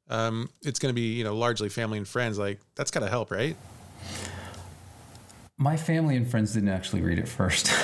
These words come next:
Speaker 2: <laughs> even though I gave it to them. <laughs> Um, some of my family has not read it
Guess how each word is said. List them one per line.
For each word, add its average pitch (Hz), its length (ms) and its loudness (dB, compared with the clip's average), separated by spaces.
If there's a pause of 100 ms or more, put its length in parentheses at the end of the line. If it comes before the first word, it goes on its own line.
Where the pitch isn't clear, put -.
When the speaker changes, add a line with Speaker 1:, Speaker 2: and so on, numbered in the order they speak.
(140)
Speaker 2:
<laughs> 151 340 2
even 120 200 6
though 104 180 4 (220)
I 127 160 4
gave 101 200 6
it - 120 2
to 104 120 2
them. 90 300 4
<laughs> - 40 -2 (840)
Um, 104 220 4
some 123 240 4
of 107 80 4
my 101 140 4
family 101 380 2
has 90 220 2
not 85 200 4
read 80 160 2
it - 200 -4